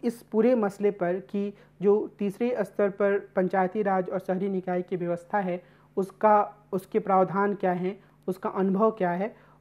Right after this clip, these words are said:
उस पर हम एक अलग एपिसोड में चर्चा करेंगे। लेकिन यहाँ मैं सिर्फ इस बात की ओर आपका ध्यान दिलाना चाहता हूँ कि पंचायती राज व्यवस्था या शहरी निकायों की व्यवस्था को हम संघवाद के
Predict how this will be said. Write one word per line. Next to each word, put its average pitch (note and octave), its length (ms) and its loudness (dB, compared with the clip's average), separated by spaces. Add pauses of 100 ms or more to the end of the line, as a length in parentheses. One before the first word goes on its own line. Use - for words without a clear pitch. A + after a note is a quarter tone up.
(160)
उस A3 160 -2
पर C4+ 160 6
हम A#3+ 160 2
एक A#3 140 -4
अलग G#3 320 6
एपिसोड F#3+ 400 -2
में F#3+ 120 0
चर्चा F3 320 -2
करेंगे। F3 420 -4 (380)
लेकिन A#3+ 220 2
यहाँ A#3 240 2
मैं C4 100 0
सिर्फ B3 300 -6
इस G#3 140 -4
बात G#3+ 360 4
की A#3 140 -2
ओर G3 180 0
आपका F#3+ 320 -2
ध्यान F#3 240 0
दिलाना F3 300 -2
चाहता E3+ 360 -8
हूँ G3+ 220 -6 (380)
कि B3 400 -4
पंचायती F#3+ 480 2
राज G#3+ 320 2
व्यवस्था F#3 460 -2
या F#3+ 120 0
शहरी F#3 300 -4
निकायों F#3 420 0
की F#3+ 160 -6
व्यवस्था F3 460 0
को G3 260 -4 (380)
हम A3 300 -2 (160)
संघवाद G#3 640 2
के B3 440 -2